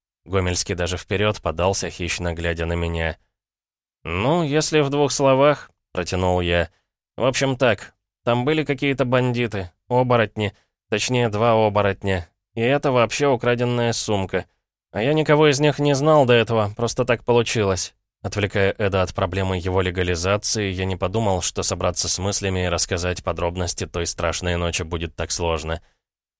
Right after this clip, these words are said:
«Тихо, спокойно», — прервал мой сбивчивый рассказ Гомельский. «Я не понимаю, что вы хотите сказать. Какие оборотни, какая кража? Вы что, эти камни у каких-то оборотней украли?» «Нет, конечно же нет, ничего я не крал.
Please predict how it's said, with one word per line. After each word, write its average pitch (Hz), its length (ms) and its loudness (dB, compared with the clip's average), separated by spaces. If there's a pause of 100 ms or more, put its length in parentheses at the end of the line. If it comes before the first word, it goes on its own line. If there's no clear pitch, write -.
«Тихо, 131 400 -4
спокойно», — 95 840 -2 (440)
прервал 90 400 2
мой 90 160 0
сбивчивый 87 480 -4
рассказ 85 420 -2
Гомельский. 87 640 -4 (280)
«Я 113 240 -4
не 113 120 0
понимаю, 113 440 -2
что - 200 -2
вы 113 100 -2
хотите 117 360 -4
сказать. 98 760 -2
Какие 117 400 -8
оборотни, 92 640 -2
какая 101 340 -4
кража? 90 540 -2 (340)
Вы 104 140 -4
что, - 220 -2
эти 107 200 0
камни 104 380 0
у 110 80 0
каких-то 104 540 -4
оборотней 120 560 0
украли?» 131 500 0 (640)
«Нет, 104 640 -2
конечно 123 460 0
же 123 100 0
нет, 120 320 0
ничего 117 380 0
я 117 80 0
не 113 100 -2
крал. 95 380 0